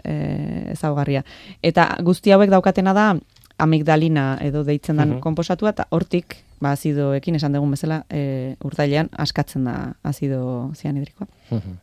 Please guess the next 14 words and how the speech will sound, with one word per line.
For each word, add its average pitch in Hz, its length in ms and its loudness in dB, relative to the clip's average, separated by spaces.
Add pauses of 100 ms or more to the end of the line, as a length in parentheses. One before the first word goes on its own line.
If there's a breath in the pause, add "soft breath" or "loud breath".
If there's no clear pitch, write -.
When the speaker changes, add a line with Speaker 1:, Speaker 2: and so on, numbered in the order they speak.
(480 loud breath)
Speaker 2:
E, 135 200 -8
hala 135 240 4
ere, 139 420 4 (100)
bueno, 95 220 -12
hori 101 240 -4
esan 123 240 0
da, 120 160 2
claro, - 400 -16
horrela 117 240 -2
esan 160 200 -6
da, 123 200 -8
da 196 120 -2
betikoa, 101 440 -6
ez? 135 200 -10